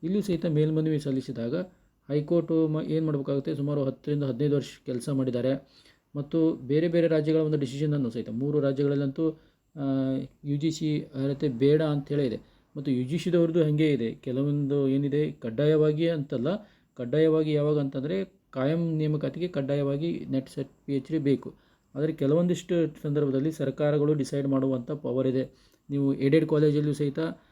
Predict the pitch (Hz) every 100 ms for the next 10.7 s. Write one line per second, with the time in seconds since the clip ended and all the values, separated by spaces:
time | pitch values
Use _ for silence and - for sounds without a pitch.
0 | _ _ 143 135 135 147 143 165 - -
1 | _ _ _ _ _ - 170 147 147 156
2 | 156 151 147 147 147 143 139 123 117 -
3 | 143 139 139 143 147 143 - _ _ 135
4 | 131 - 143 139 135 139 143 165 151 -
5 | 156 139 143 147 143 143 147 151 143 143
6 | 135 135 147 143 147 175 170 165 175 175
7 | 165 165 156 165 160 151 143 123 117 120
8 | - 135 151 151 139 151 147 165 220 -
9 | _ _ - 139 139 120 113 - 147 185
10 | 196 180 - _ _ _ -